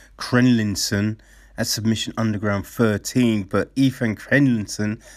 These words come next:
another Combat Jiu-Jitsu vet and a legit badass. He beat, um, Joe Baez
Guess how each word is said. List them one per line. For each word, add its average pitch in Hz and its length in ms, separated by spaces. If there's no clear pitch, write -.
another 123 800
Combat 117 560
Jiu-Jitsu 107 840
vet 98 680
and 117 440
a 123 180
legit 113 1000
badass. 92 960
He 117 140
beat, 127 500
um, 110 480
Joe 110 360
Baez 107 800